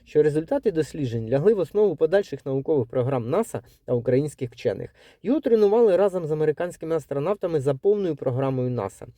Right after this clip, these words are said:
Українцю довелося скласти всі тести. Він виживав у джунглях з мінімальним спорядженням, навчався евакуації після приводнення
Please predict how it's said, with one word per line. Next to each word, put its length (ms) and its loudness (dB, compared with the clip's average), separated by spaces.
Українцю 420 2
довелося 420 2
скласти 420 -6
всі 260 -12
тести. 440 -8
Він 140 2
виживав 540 4
у 80 -6
джунглях 380 -2
з 60 -10
мінімальним 540 0
спорядженням, 680 -2
навчався 480 -2
евакуації 640 0
після 280 -4
приводнення 580 -2